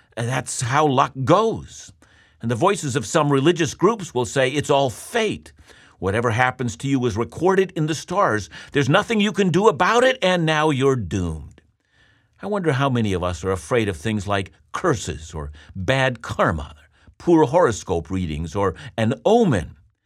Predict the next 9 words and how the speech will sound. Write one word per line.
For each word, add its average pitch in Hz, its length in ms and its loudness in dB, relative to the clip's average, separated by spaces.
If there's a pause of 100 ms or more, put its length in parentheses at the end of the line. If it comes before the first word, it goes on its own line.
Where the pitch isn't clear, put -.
(260)
I'm 240 120 2
amazed 160 420 0
how 156 280 0
afraid 131 540 -2
even 196 320 0
Christians 123 580 -4
are 95 200 0
of 87 120 -4 (260)
so-called 147 680 2